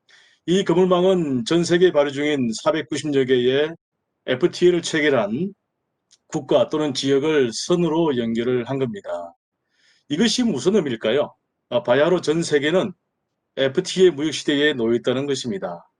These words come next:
그 에프티에이를 모르면은, 아, 세계 시장에서, 어, 살아남을 수 없다는 뜻이 될 겁니다. 전 세계의 그 에프티에이 체결 현황을 보면은,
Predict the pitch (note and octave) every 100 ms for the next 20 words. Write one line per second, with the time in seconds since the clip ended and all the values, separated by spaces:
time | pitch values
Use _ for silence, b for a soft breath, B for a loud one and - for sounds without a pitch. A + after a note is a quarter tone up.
0 | _ - B2+ B2+ B2+ E3+ E3+ C#3 C#3 D3
1 | D#3+ B2 - _ _ _ - - A#2+ -
2 | D#3+ D#3 - C#3+ C3 A#2+ D#3 C#3 A#2+ G2+
3 | A2+ A2 G#2+ - C3+ C3+ C3+ B2+ - C#3+
4 | C3+ B2+ - _ _ G#2+ A2 A2 D3+ D3+
5 | B2+ C3+ B2+ C#3 A#2 G2+ G#2 F#2+ A#2 A2+
6 | A2 F#2 F2 - _ _ _ _ _ _
7 | _ _ _ b b b b b D#3+ G3+
8 | F3+ F#3+ G#3 A3 G#3 F3 C#3+ C3 C3 C3
9 | E3 C#3 D3+ D3 C3 C#3+ C#3 C3 B2 B2
10 | C#3 C3 A#2